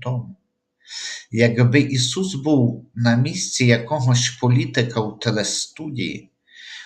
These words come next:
ведучий був би у захваті від питання про податки,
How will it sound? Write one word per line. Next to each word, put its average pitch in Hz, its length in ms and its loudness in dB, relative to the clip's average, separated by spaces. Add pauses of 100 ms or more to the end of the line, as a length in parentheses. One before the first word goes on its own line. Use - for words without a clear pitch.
(120)
ведучий 135 640 0
був 131 320 0
би 135 120 4
у 123 140 4
захваті 113 1200 -2
від 113 240 -6
питання 135 540 -4
про 123 240 -2
податки, 123 760 -6